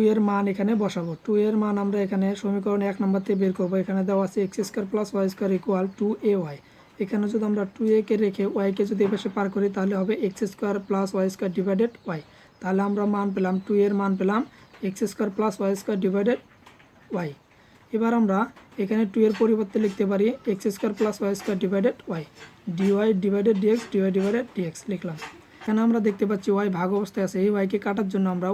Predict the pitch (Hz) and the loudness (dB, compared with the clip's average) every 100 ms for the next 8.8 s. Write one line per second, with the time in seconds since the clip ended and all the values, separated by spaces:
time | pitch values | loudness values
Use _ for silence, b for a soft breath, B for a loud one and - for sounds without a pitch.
0 | 214 190 190 202 - 226 440 196 185 208 | 0 0 0 -2 -2 -2 0 0 0 0
1 | 196 220 214 185 156 156 - - - - | 0 2 2 0 -8 -12 -20 -20 -20 -20
2 | _ - - 208 220 226 240 220 220 226 | _ -18 -4 0 2 2 2 2 2 0
3 | - 214 208 226 208 226 208 196 190 196 | 0 0 2 0 2 2 2 0 0 0
4 | 214 208 180 180 240 - - 226 233 262 | 0 0 0 -2 -4 -10 -6 0 2 0
5 | - - 214 202 - 208 196 233 - - | -4 -4 -2 -2 -2 0 0 0 -4 -20
6 | - - - 214 196 233 - - 226 208 | -20 -16 -2 0 2 0 -6 -6 0 0
7 | 254 - 196 202 226 220 226 226 214 208 | 0 -2 -2 2 2 2 2 2 0 0
8 | 202 214 202 196 208 226 214 196 | 0 0 0 2 0 0 0 0